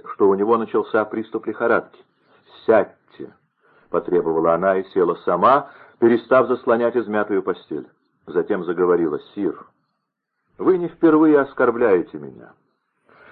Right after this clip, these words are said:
Вы нанесли обиду господину Дестре. Далее вы унизили меня тем, что приняли в саду ту женщину. Вы уехали, не простившись, и я проявила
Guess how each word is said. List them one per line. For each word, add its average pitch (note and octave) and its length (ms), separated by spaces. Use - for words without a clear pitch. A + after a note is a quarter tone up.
Вы C#3+ 300
нанесли F#3 400
обиду E3 360
господину D3 520
Дестре. C#3 580
Далее D#3 540
вы C3 300
унизили B2+ 520
меня A#2+ 320
тем, D3+ 320
что - 200
приняли C#3 340
в C#3 100
саду A#2+ 460
ту C3 140
женщину. - 600
Вы E3 280
уехали, F3 560
не E3+ 120
простившись, - 920
и F#2 140
я C3 180
проявила D#3+ 500